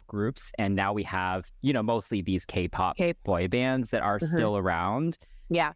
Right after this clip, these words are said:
Speaker 1: N sync can walk all over them.
Speaker 2: Yeah, he's, they said,
Speaker 1: <laughs> In
Speaker 2: "Put me,
Speaker 1: every way.
Speaker 2: put me in a ring. Put
Speaker 1: Yeah,
Speaker 2: me in a ring."
Speaker 1: like, it's kind of
Speaker 2: <laughs>
Speaker 1: crazy. Like,
Speaker 2: Yeah.
Speaker 1: they were so talented.
Speaker 2: Yes.
Speaker 1: And the catalog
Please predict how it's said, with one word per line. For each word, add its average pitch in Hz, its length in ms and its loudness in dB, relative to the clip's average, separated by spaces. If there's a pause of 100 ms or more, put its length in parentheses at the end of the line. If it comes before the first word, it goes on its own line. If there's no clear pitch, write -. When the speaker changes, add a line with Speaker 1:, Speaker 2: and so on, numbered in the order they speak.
Speaker 1:
N 147 180 4
sync 143 480 -4
can 104 760 0 (920)
walk 104 320 2
all 107 120 4
over 87 160 -2
them. 78 380 -4
Speaker 2:
Yeah, 190 280 4
he's, 277 220 2 (140)
they 262 140 6
said, - 0 -
Speaker 1:
<laughs> 233 260 4
In 202 160 4
Speaker 2:
"Put 196 100 4
me, 247 100 -4
Speaker 1:
every 190 340 2
way. 131 340 0 (320)
Speaker 2:
put 427 280 2
me 359 140 0
in 330 80 0
a 285 60 -2
ring. 381 640 0
Put 139 240 2
Speaker 1:
Yeah, 123 520 4
Speaker 2:
me - 80 -4
in - 40 -6
a - 40 2
ring." 147 60 4
Speaker 1:
like, 147 440 4
it's 147 260 2
kind 202 260 0
of 160 120 2
Speaker 2:
<laughs> 190 100 2
Speaker 1:
crazy. 98 640 0
Like, 98 340 2
Speaker 2:
Yeah. 160 360 2
Speaker 1:
they 123 220 4
were 117 220 0
so 107 920 2 (380)
talented. 87 920 -2 (340)
Speaker 2:
Yes. 127 200 2
Speaker 1:
And 107 140 2
the 110 80 0
catalog 139 760 0